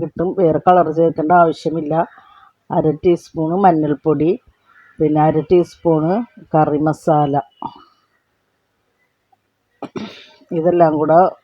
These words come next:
ഇട്ടൊന്ന്, പിന്നെ കുറച്ച് ഉപ്പ് ഇട്ടിട്ടുണ്ട്, അത് കാണിച്ചിട്ടില്ല. ഇതെല്ലാം കൂടെ ഒന്ന് മിക്സ് ചെയ്ത് മാറ്റി വെക്കുക. പിന്നെ ഒരു, ഒരു,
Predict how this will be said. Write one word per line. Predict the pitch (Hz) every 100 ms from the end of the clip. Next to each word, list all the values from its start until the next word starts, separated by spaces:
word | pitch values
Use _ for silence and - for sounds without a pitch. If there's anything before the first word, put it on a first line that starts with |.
| _ _ 170
ഇട്ടൊന്ന്, | - 175 165 170 135 160
പിന്നെ | 175 175
കുറച്ച് | 185 - 214
ഉപ്പ് | - 175
ഇട്ടിട്ടുണ്ട്, | 170 160 151 143 151
അത് | 143 160
കാണിച്ചിട്ടില്ല. | 160 156 - 151 139 139 135 - - - -
ഇതെല്ലാം | 170 170 170 160
കൂടെ | 165
ഒന്ന് | 180 196
മിക്സ് | - -
ചെയ്ത് | 160 160 196
മാറ്റി | 175 135 160
വെക്കുക. | 143 147 147 208 - - _
പിന്നെ | 156 156 151 190 254 147
ഒരു, | 151 151
ഒരു, | 151